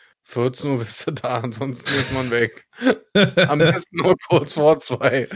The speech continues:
Speaker 2: Und ich weiß bis heute nicht, wie du mein bester Freund wurdest, wirklich, ey.
Speaker 1: Ich würd sagen, äh, wenn du vierzehn Uhr, drei-, so, ja, drei-, dreizehn fünfundvierzig. Dreizehn fünfundvierzig, dann kannst du noch kurz ankommen und dann treffen wir uns. <laughs>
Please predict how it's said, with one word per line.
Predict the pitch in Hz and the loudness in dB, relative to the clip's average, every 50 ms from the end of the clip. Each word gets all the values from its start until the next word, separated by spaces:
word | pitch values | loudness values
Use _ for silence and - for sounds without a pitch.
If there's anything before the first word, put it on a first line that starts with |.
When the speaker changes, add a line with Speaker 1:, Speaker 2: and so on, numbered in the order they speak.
| 220 277 302 330 311 262 113 101 - | -2 4 4 6 6 4 0 -4 0
Speaker 2:
Und | - 113 | 2 2
ich | 120 110 113 | 4 4 4
weiß | 120 127 127 127 | 4 4 4 4
bis | 113 117 - - | 2 0 2 2
heute | 107 113 127 135 135 127 | 4 4 4 4 4 4
nicht, | 117 110 107 - - | 2 2 0 0 2
wie | 101 104 101 | 2 2 2
du | 104 107 120 147 156 139 | 4 4 4 4 4 4
mein | 127 127 120 117 117 | 4 4 4 4 2
bester | 113 110 - - - 104 | 0 -2 -2 -2 -2 -2
Freund | - - _ 92 90 90 87 | -4 -2 _ -2 0 0 -2
wurdest, | 82 82 82 82 85 - - | -2 -4 -4 -4 -6 -4 -4
wirklich, | 95 95 - - 90 85 - | -4 -4 -2 -4 -6 -2 -2
ey. | - 160 156 - | -2 -2 -2 -4
Speaker 1:
Ich | 147 131 117 131 | -6 -8 -4 0
würd | 139 156 151 - | 0 0 0 2
sagen, | - 143 143 156 156 147 147 139 | 2 4 4 4 2 2 -2 -2
äh, | 120 135 135 131 131 127 | -2 0 0 0 0 0
wenn | 131 135 135 | 0 0 0
du | 139 127 | -2 -2
vierzehn | - 151 160 165 - - 151 | -2 -2 -2 -2 -2 -4 -4
Uhr, | 135 120 | -2 0
drei-, | 135 135 135 107 | 0 0 0 -2
so, | 120 131 135 139 143 | -4 -2 0 0 2
ja, | 139 135 139 151 | 4 4 4 2
drei-, | - 131 131 139 147 | 2 0 0 0 -2
dreizehn | 143 - - 123 131 135 131 - - 139 123 | -2 -4 -4 -2 -2 -2 -2 -4 -8 -10 -10
fünfundvierzig. | - 139 127 127 123 - - 120 120 113 - - 101 98 - - - | -8 -8 -6 -6 -6 -6 -6 -6 -6 -6 -6 -10 -10 -12 -12 -10 -4
Dreizehn | 120 135 139 139 - - - | -2 0 0 -2 -4 -10 -10
fünfundvierzig, | 139 139 139 139 135 - 147 147 170 180 - - 196 190 196 - - _ _ - - _ _ _ _ _ _ _ _ _ _ _ _ _ _ _ _ _ _ _ _ _ _ _ _ _ _ _ _ | -8 -6 -6 -6 -6 -4 -2 -2 -2 -2 -2 -4 -2 -4 -4 -4 -12 _ _ -20 -20 _ _ _ _ _ _ _ _ _ _ _ _ _ _ _ _ _ _ _ _ _ _ _ _ _ _ _ _
dann | 135 131 | -6 -4
kannst | - 147 147 143 - | 0 -2 -2 -2 0
du | 156 | 0
noch | 151 143 - | 0 0 2
kurz | - 143 143 - | 2 0 0 2
ankommen | 127 135 143 165 170 - - 170 170 170 165 156 | 0 0 0 0 -2 0 0 2 2 2 -2 -2
und | 143 135 131 139 | -2 -4 -4 -4
dann | 135 135 131 | -6 -6 -6
treffen | - - 127 123 - 135 123 - - | -6 -8 -8 -8 -6 -6 -8 -8 -10
wir | 120 123 - | -14 -12 -8
uns. | 160 - - - | -8 -8 -6 -6
<laughs> | 185 - - - - _ _ _ _ _ - 131 - _ 135 131 - | -6 -6 -6 -10 -12 _ _ _ _ _ -16 -16 -12 _ -14 -14 -14